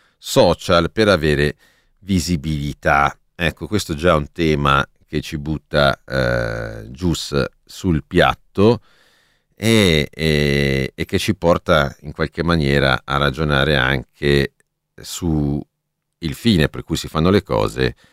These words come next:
i mezzi con cui si fanno e poi anche la lettura che noi facciamo del mezzo con cui si fa o del fine per cui si fa.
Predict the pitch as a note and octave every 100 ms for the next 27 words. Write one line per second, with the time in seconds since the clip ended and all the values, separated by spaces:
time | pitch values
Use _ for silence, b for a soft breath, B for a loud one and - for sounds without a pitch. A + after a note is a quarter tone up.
0 | b b b b B1+ F#3 G#3+ C3+ C3 -
1 | - E2 - - C#2 B1 C2 C#2 D2 _
2 | - A2 - A2+ C3+ - - E2+ F#2+ G2+
3 | D#2+ D#2 - C3 G#2 D2+ C2+ - D#2+ F#2
4 | A2 G#2+ F2+ F2 D2+ D2+ E2+ E2 C2 D2
5 | - F#2+ - - D2+ D#2+ E2 - - C#2+
6 | D#2 D2 - D2+ C#2 C2 C2+ - - -